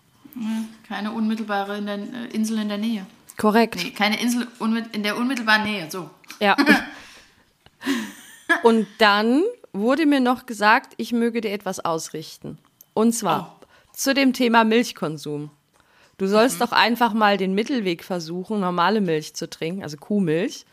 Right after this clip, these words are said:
Speaker 2: aber einfach weniger
Speaker 1: Mhm.
Speaker 2: davon. Vielleicht verträgt dein Körper das dann besser.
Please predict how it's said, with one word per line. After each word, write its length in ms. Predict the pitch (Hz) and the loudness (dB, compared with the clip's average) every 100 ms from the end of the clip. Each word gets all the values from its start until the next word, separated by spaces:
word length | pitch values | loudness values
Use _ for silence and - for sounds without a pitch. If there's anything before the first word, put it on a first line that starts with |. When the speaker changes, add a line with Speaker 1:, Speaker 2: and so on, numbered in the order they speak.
| _ _ - | _ _ -2
Speaker 2:
aber 140 | 180 | 4
einfach 240 | 165 175 170 | 4 2 0
weniger 300 | 208 202 160 | 0 0 0
Speaker 1:
Mhm. 40 | |
Speaker 2:
davon. 400 | 156 - 170 160 - | 0 -2 -4 -4 -4
Vielleicht 300 | 175 160 - | -2 -2 -2
verträgt 380 | 185 - 170 175 | -8 -8 -8 -8
dein 120 | 170 | -8
Körper 280 | 185 170 202 | -8 -4 0
das 240 | 277 285 | 0 2
dann 180 | 320 277 | 2 4
besser. 400 | 175 - 208 | 4 4 2